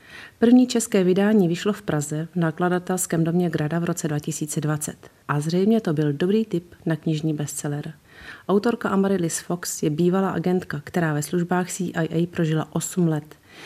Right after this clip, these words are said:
Příjmení Fox znamená liška a v autorčině případu je to příhodné, doslova nomen omen.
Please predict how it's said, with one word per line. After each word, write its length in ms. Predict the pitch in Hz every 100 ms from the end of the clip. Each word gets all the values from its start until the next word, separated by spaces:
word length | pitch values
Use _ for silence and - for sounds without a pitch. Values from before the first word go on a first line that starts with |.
| - -
Příjmení 420 | - 220 254 220
Fox 320 | 175 233 -
znamená 400 | 196 202 202 202
liška 400 | 185 190 - - - -
a 60 |
v 120 | 147
autorčině 500 | 170 165 196 - 190
případu 600 | 160 - 147 165 160 170 180
je 100 | 170
to 100 | 170
příhodné, 600 | 170 - 175 180 165 143 151 -
doslova 400 | 170 170 214 202
nomen 300 | 190 180 175
omen. 460 | 170 165 151 151 156